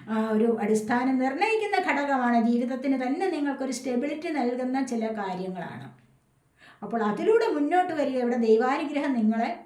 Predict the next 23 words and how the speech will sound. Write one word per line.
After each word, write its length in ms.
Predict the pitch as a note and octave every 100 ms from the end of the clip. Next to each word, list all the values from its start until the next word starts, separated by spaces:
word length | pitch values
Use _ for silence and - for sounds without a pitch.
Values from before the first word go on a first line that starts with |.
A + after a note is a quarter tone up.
| G#3+
നിങ്ങ-, 440 | G#3 G#3+ A3 G#3+
ഇഷ്ടം 480 | - - - F#4+ F#4+
പോലെ 240 | D4+ C#4+
നിങ്ങളിലേക്ക് 540 | B3 A#3 A3 G#3+ G#3+ A3
വരുന്നതായിട്ട് 720 | F#3+ F#3 G3+ G3+ A3 - - - -
കാണുന്നുണ്ട്. 500 | - A3+ - - - - - _ _ _ _ _ _ _ _ _ _ _ _ _ _ _ _ _ -
സ്ട്രെങ്ത് 440 | F#3 - G#3+ B3 C#4+
ആണ് 160 | A3+
ഇവിടെ 140 | G#3+ G#3+
വന്നിരിക്കുന്നത്. 500 | G3 - - G#3 G3+
ഇൻഫിനിറ്റി 440 | G#3 A3+ A#3+ A#3
സിംബൽ 420 | B3+ B3 A3+ A3
കണ്ടില്ലേ? 480 | A3 A3+ A3+ - - - - A#3
ഇവിടെ 220 | A#3+ C4+
എന്ന് 180 | B3+ C4
പറഞ്ഞു 260 | A#3+ C4
കഴിഞ്ഞാൽ 260 | D4 D4 C#4+
എന്താണ്? 220 | C4+ B3+
ഇവിടെ 160 | A3 A3
ധാരാളം 760 | G3+ F3+ G3+ B3+ D4 F4 A#3+
ദൈവികത 560 | F#3+ G#3 G#4 G#4 G4 F4
നിങ്ങളിലേക്ക് 580 | D4 C#4 C4 B3+ B3 B3
വരുന്നുണ്ട്. 880 | A3+ G#3+ G#3 F#3+ E3+ E3 D#3+ -